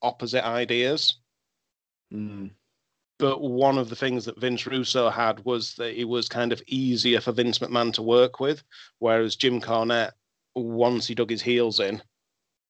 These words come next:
Speaker 1: that was it. And if it didn't go his way, you know, be very upset, whereas
Speaker 2: Mm.
Speaker 1: maybe Russo would know when to fight his battles.
Speaker 2: Yeah, I can see that, and that's, and again, but again, that's, and that's a really,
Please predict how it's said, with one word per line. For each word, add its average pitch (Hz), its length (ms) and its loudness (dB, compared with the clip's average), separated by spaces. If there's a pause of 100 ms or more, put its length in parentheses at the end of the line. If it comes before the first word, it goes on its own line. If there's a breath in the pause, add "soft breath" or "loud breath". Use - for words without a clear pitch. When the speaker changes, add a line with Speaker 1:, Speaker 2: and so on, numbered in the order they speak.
Speaker 1:
that 113 220 2
was 117 160 -4
it. 127 340 2
And 113 120 -4
if 107 120 -6
it 110 80 -10
didn't 117 180 -4
go 113 140 2
his 107 140 0
way, 113 340 2 (560)
you 117 100 -6
know, 107 80 -2
be 107 120 0
very 113 260 2
upset, 123 460 2
whereas 110 340 -2 (320)
Speaker 2:
Mm. 92 260 -12 (120)
Speaker 1:
maybe 113 200 -4
Russo 113 460 -2
would 113 280 -2 (1160)
know 117 420 0
when 110 180 2
to - 100 -2
fight 117 220 2
his 107 80 -6
battles. 117 560 0 (1160)
Speaker 2:
Yeah, 170 340 4
I 165 60 0
can 165 160 -6
see 135 220 2
that, 110 160 2
and 123 120 -2
that's, - 300 -4
and 131 180 -2
again, 123 300 0
but 117 160 0
again, 107 280 0
that's, - 300 -2
and 110 160 -2
that's - 200 -4
a 107 60 0
really, 104 380 -2